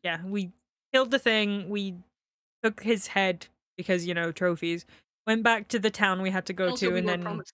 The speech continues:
Speaker 2: money for weird things.
Speaker 1: Yes, we were.
Speaker 2: <laughs>
Speaker 1: Uh, and then we went sleepies, and that was the end of the session, and that's the best summation we have of the bullshit we were up to. <laughs>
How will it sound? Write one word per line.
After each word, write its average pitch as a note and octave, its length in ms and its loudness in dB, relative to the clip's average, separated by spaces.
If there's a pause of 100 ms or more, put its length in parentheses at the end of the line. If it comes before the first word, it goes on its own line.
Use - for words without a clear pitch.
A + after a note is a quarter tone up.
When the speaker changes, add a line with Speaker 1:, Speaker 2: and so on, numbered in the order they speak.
(160)
Speaker 2:
money F#3 220 -12
for F3+ 280 -18 (300)
weird F#3 400 -10
things. F#3+ 400 -10 (440)
Speaker 1:
Yes, G3 540 2 (340)
we F#3+ 100 -2
were. F3 260 0
Speaker 2:
<laughs> - 40 -4 (120)
Speaker 1:
Uh, G3+ 320 4
and G#3 80 0
then A3 160 0
we A3 360 0
went G#3+ 280 0 (560)
sleepies, G3 460 -2
and G3 80 -6
that F#3+ 120 0
was G3 120 -2
the G3+ 80 -2
end G3 100 -4
of G3 60 -6
the G3+ 80 -4
session, G3 320 0
and F3+ 100 -6
that's - 340 -4 (1000)
the G#3 320 0 (920)
best B3+ 320 4
summation A3+ 580 4
we G#3 100 2
have F3+ 340 2
of E3+ 300 -8
the F#3 100 -4
bullshit F3+ 420 -2
we F3+ 280 -8 (200)
were F3+ 140 0
up - 140 -4
to. A3+ 240 6
<laughs> - 40 -4